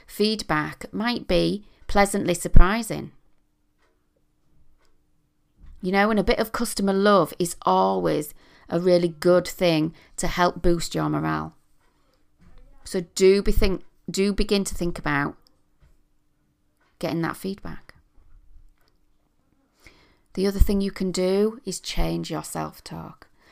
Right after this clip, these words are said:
And I know I keep going on about this as well, as you may have noticed in previous podcasts, if you're an avid listener.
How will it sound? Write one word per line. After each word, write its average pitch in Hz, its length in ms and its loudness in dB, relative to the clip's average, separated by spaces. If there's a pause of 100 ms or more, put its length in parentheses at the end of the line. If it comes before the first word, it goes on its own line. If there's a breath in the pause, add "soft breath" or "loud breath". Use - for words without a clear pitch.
(260 soft breath)
And 214 100 -6
I 226 40 -4
know 226 420 2
I 214 80 -2
keep 170 200 -8
going 156 200 -4
on 151 80 -4
about - 220 -8
this - 160 -10
as 156 120 -14
well, 160 360 0
as 156 160 -8
you 147 140 -8
may 147 160 -4
have 151 120 -10
noticed 165 600 -4
in 165 100 -8
previous 156 440 -6
podcasts, 202 720 -6
if 175 140 -12
you're 156 160 -6
an 151 140 -6
avid 175 340 -8
listener. 240 540 -8